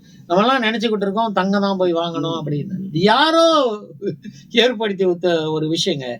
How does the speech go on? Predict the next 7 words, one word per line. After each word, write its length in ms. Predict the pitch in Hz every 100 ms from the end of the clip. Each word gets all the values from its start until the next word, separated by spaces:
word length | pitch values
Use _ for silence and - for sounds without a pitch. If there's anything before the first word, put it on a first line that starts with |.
| - - -
உத்தர 420 | 220 240 330 302
காலாமிர்தம், 720 | 233 240 240 220 202 170 151
மகாகவி 640 | 147 180 262 285 240 214 196
காளிதாசன் 600 | 196 220 214 202 196 190
எழுதின 420 | 175 175 175 165
உத்தர 320 | 160 160 226
காலாமிர்தம் 680 | 196 190 190 175 160 156